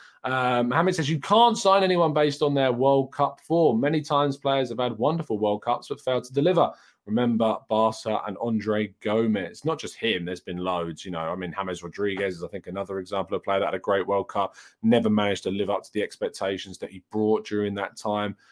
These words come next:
There has been a Jagoev at Russia I talked about in another show previously. There are other, opp-, you know, there are lots of opportunities, uh, to show players and examples that haven't worked out. Arsenal will have planned for targets for a long time. I'd be shocked if a specific performance of a player at the World Cup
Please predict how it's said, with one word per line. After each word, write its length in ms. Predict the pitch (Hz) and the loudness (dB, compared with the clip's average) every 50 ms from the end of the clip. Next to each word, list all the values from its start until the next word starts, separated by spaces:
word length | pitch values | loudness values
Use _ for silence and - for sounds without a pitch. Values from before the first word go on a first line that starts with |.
| _ _ _ _ | _ _ _ _
There 120 | - 92 95 | -6 -4 -4
has 120 | 92 87 | -4 -2
been 260 | - 107 101 101 98 | -2 -2 -2 -2 -4
a 100 | - - | -6 -6
Jagoev 600 | 90 85 - 131 135 123 139 131 123 127 120 117 107 | -6 0 2 2 4 4 4 6 6 6 6 4 2
at 80 | 95 | 0
Russia 340 | 104 117 117 - - - 113 | 2 0 0 0 0 0 0
I 80 | 104 104 | 0 0
talked 240 | - 123 113 117 | -2 -4 -6 -6
about 140 | - - 104 | -4 -4 -2
in 80 | 95 101 | -2 -2
another 300 | 98 104 107 104 104 95 | -2 -2 -2 -2 -2 -4
show 260 | - - 104 101 95 | -4 -4 -4 -4 -4
previously. 760 | - - - 123 120 113 110 113 113 113 - 123 113 110 - - - - _ _ _ | -6 -4 -2 0 0 2 2 0 0 0 2 0 0 0 -2 -8 -20 -20 _ _ _
There 200 | 147 160 160 160 | 4 6 8 8
are 160 | 160 151 147 | 8 8 8
other, 220 | 139 123 120 117 113 | 6 6 6 4 4
opp-, 200 | 101 - - 107 - | 2 2 -4 -10 -6
you 140 | 117 123 110 | -2 -2 -2
know, 120 | 92 87 | -2 0
there 180 | 95 113 120 120 | 0 2 4 4
are 100 | 117 113 113 | 2 2 2
lots 280 | 135 143 127 - - 110 | 2 2 2 0 -4 -6
of 100 | 98 95 | -6 -8
opportunities, 800 | 92 - - - 104 95 92 87 - 101 92 92 90 87 - 143 - - | -8 -8 -14 -12 -10 -8 -8 -8 -8 -8 -6 -6 -6 -8 -10 -14 -12 -10
uh, 260 | 95 95 92 92 90 | -8 -8 -6 -6 -8
to 140 | - - 95 | -10 -10 -10
show 240 | - - 98 95 | -6 -4 -4 -4
players 400 | 90 - 98 98 95 95 92 90 | -4 -4 -6 -4 -4 -4 -6 -6
and 80 | 90 92 | -8 -10
examples 520 | 90 82 95 95 92 87 85 - 98 85 | -10 -6 -6 -4 -4 -4 -6 -10 -14 -12
that 100 | - 85 | -10 -10
haven't 220 | 80 92 95 95 95 | -10 -10 -10 -10 -8
worked 300 | 92 92 92 - - - | -6 -6 -6 -6 -6 -2
out. 260 | 98 98 95 92 - - - - _ _ - | 0 0 0 0 -4 -12 -20 -20 _ _ 6
Arsenal 360 | 156 165 165 160 156 151 139 | 8 8 8 8 6 6 6
will 100 | 131 127 | 8 6
have 140 | 113 123 - | 4 2 -2
planned 520 | - 127 117 113 113 113 110 110 107 - _ _ _ _ _ _ _ | 0 2 2 4 4 4 4 2 2 0 _ _ _ _ _ _ _
for 540 | - - 113 110 110 110 107 104 107 104 - - | -6 -2 2 2 4 4 4 4 2 -2 -4 -8
targets 500 | - - 127 120 117 110 110 110 - - | -4 0 2 2 2 2 0 -2 -2 -4
for 140 | - 110 110 | -2 0 2
a 40 | |
long 220 | 113 113 113 110 107 | 4 4 4 2 0
time. 400 | 104 - 107 107 110 110 110 110 - | 0 0 0 2 2 2 0 0 0
I'd 160 | 123 117 117 | 0 0 0
be 80 | 117 110 | 0 -2
shocked 500 | - - 139 131 120 - - - - - | 0 2 2 2 2 0 -4 -12 -16 -12
if 140 | 113 104 - | -12 -12 -12
a 60 | 101 | -12
specific 580 | 95 - - - - - 139 123 - 123 120 123 | -14 -14 -12 -12 -6 -6 -4 -2 -2 -4 -6 -6
performance 500 | 107 - - 113 113 107 107 104 - - | -10 -2 0 2 2 2 0 -2 -4 -8
of 60 | 101 | -8
a 40 | 92 | -8
player 280 | - - 110 107 107 | -4 -2 -2 0 0
at 60 | 104 95 | -2 -4
the 80 | 101 | -4
World 260 | 95 104 101 98 90 | -2 -2 -2 -2 -4
Cup 300 | - - - 101 87 - | -6 -4 -4 -4 -4 -4